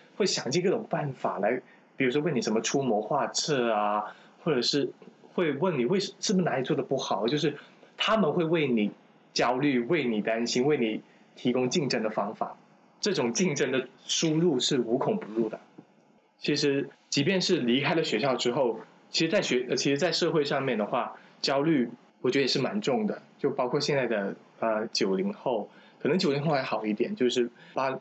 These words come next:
因为我身边很多八零后的那些表哥表姐，他们的焦虑其实真的很大。他们可能比如说要自己买房，因为很多，他，他，他说过一句话，我觉得比较有意思。他说现在很多九零后不需要自己买房，因为他们可能爸妈有房给到他们；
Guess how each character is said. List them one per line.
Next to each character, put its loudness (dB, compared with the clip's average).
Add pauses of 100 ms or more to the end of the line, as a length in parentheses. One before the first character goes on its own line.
(120)
因 2
为 2
我 0
身 -2
边 2
很 -2
多 0
八 -2
零 -6
后 2
的 -2 (380)
那 0
些 0
表 -4
哥 2
表 0
姐， 0
他 0
们 0
的 0
焦 -2
虑 2
其 0
实 -6
真 0
的 0
很 -6
大。 -4 (400)
他 -4
们 -2
可 -2
能 0 (340)
比 2
如 4
说 0
要 0
自 -2
己 2
买 0
房， -2 (380)
因 2
为 2
很 -2
多， 2
他， -4
他， -2
他 -2
说 0
过 4
一 0
句 0
话， 0
我 0
觉 0
得 0
比 0
较 -2 (240)
有 0
意 4
思。 0
他 0
说 0
现 -4
在 0
很 -2
多 2
九 2
零 0
后 2
不 -6
需 -2
要 -2
自 -4
己 0
买 -6
房， 0
因 4
为 0
他 0
们 2
可 -2
能 -2
爸 -2
妈 0
有 0
房 -4
给 -8
到 -8
他 -2
们； -6